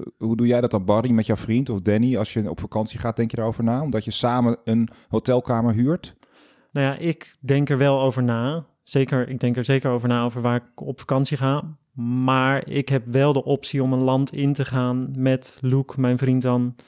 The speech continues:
Speaker 2: En we kunnen bij wijze van net alsof doen dat we vrienden zijn. Het staat niet in mijn paspoort natuurlijk dat, dat hij bij mij hoort.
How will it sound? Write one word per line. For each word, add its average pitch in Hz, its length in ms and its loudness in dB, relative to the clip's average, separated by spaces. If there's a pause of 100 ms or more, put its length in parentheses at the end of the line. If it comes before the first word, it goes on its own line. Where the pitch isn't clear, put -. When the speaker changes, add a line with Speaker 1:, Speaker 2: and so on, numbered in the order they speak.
(360)
Speaker 2:
En 139 160 0
we 143 60 2
kunnen 147 220 0
bij 135 100 2
wijze 139 220 2
van 143 80 2
net 139 100 2
alsof 131 180 -6
doen 139 140 2
dat 131 120 0
we 135 100 -2
vrienden 147 340 2
zijn. 117 220 -8 (100)
Het - 100 -12
staat 127 180 0
niet 139 160 2
in 120 80 2
mijn 117 160 2
paspoort - 560 -4
natuurlijk 123 300 -4
dat, 120 260 -4
dat 123 220 -2
hij 123 200 2
bij 120 100 2
mij 120 220 2
hoort. 123 420 -2